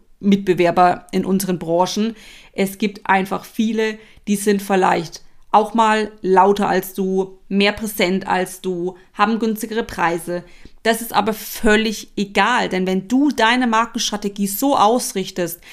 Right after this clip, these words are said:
dass du genau deinen Wunschkunden ansprichst und der unbedingt mit dir arbeiten möchte, dann ist für jeden von uns genug Potenzial auf der Straße, um trotzdem, um trotzdem, ähm,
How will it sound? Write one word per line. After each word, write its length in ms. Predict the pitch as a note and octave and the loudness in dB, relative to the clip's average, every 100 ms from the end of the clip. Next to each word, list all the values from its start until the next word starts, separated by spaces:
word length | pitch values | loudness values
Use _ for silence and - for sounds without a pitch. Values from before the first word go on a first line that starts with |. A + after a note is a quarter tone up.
| - - | -20 -6
dass 240 | G3 G3 - | -2 -2 -4
du 120 | G3 | -4
genau 400 | G3 G3 G#3 C4 | -2 2 2 2
deinen 360 | G#3 G#3 A3 | 0 0 0
Wunschkunden 640 | G3 A#3+ - A3+ G3+ G3 - | -2 -2 -4 -6 -4 -4 0
ansprichst 640 | G#3+ C#4 - - D#3+ - | 0 0 -4 -8 -8 -4
und 160 | F#3+ F#3+ | -4 0
der 300 | G#3+ - - | -2 -2 -6
unbedingt 680 | C4 E4 F4 E4 D#4+ D4+ D4+ | -2 0 0 -4 -2 -4 -2
mit 300 | C4 B3 - | -2 -4 -4
dir 240 | - - G#3 | 2 4 4
arbeiten 560 | F3+ F3 E3+ - E3 | 0 0 -2 -4 -4
möchte, 420 | D#3+ D3+ - E3 - - - - - | -4 -8 -10 -10 -12 -20 -20 -18 -8
dann 200 | F3+ - | -6 -2
ist 360 | G3+ - - | -4 -4 -12
für 160 | - F#3 | -6 -6
jeden 480 | E3 F#3+ G3 G3+ F3 | 0 2 2 2 -4
von 220 | F3+ F3 | -6 -6
uns 380 | F3+ F3+ - - - - _ - - | -4 -6 -8 -16 -20 -20 _ -20 -6
genug 840 | G3 G3 G#3 A3 C#4 D4+ D4 - | 0 4 4 6 6 4 0 -10
Potenzial 920 | - G#3+ G#3 G3 G3 - - F3 F#3 | 0 0 2 -2 -2 -6 0 2 2
auf 220 | D#3+ E3 | 0 -4
der 100 | E3 | -4
Straße, 760 | E3+ - - D#3+ E3+ - G3+ A3 - - - | -6 -8 -2 0 0 0 -2 -2 -12 -12 0
um 240 | A#3 A3 | 0 0
trotzdem, 760 | - F3 F3+ F#3+ - - D3 - - - - - - - - - - - | -6 -2 0 0 -4 -10 -12 -12 -20 -20 -20 -20 -20 -20 -20 -12 -6 0
um 160 | G#3 | 0
trotzdem, 760 | - F#3+ G3+ - - G3 G3 G3 | 2 0 0 -2 -2 0 0 -2
ähm, 440 | F#3 F3+ F3+ F#3 | -4 -4 -4 -6